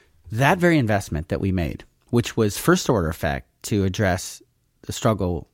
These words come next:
of the bipolar world of communism, that's what gave us the internet. I mean, that's what gave us the supercomputer. That's what gave us the information age. The point is, is that those investments that we make now for photovoltaics, for example, you look at solar power,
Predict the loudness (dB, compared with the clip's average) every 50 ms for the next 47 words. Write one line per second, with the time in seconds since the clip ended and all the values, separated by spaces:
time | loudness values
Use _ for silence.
0 | _ _ _ _ -4 -2 -2 -2 -4 -4 -6 -2 -2 -2 -2 0 0 -2 0 0
1 | 0 0 0 2 0 0 -2 -4 -6 -6 0 2 4 4 4 4 2 -2 -4 -6
2 | -8 -10 -10 _ _ _ _ _ _ _ _ _ _ -8 -2 -2 -2 0 2 0
3 | 2 0 -2 -4 -10 -14 -18 _ _ _ _ _ _ _ 0 2 4 4 2 2
4 | -2 -6 -14 _ _ _ _ -4 -2 0 0 0 0 0 -2 -4 -2 0 -2 0
5 | 0 -2 -4 -4 -10 -12 _ -8 -2 -2 0 2 2 0 0 -2 -2 -4 -6 -6
6 | -8 -14 -16 -20 -20 -10 -2 -2 -2 0 2 0 0 0 _ _ 0 0 2 2
7 | 0 -2 0 0 0 2 2 2 2 2 2 2 2 2 2 4 2 2 -2 -4
8 | -12 -16 _ _ -20 -20 -20 -20 -20 -20 _ _ _ -8 -6 0 0 2 2 2
9 | 2 0 -2 -4 -8 -6 -4 -4 -4 -4 0 0 2 2 2 2 0 0 2 0
10 | 0 0 -2 -2 -2 0 -2 -2 0 0 0 2 0 0 0 0 0 0 0 -2
11 | -2 -2 -4 -2 0 2 0 0 0 -2 -4 -2 -2 -2 -2 -2 -6 -14 -18 _
12 | -20 _ -6 -6 -4 -4 -4 -6 -6 -6 -8 -10 -8 -4 0 2 4 4 2 2
13 | 0 -2 -2 -4 -2 0 0 0 0 -2 -6 -6 -6 -8 -12 -14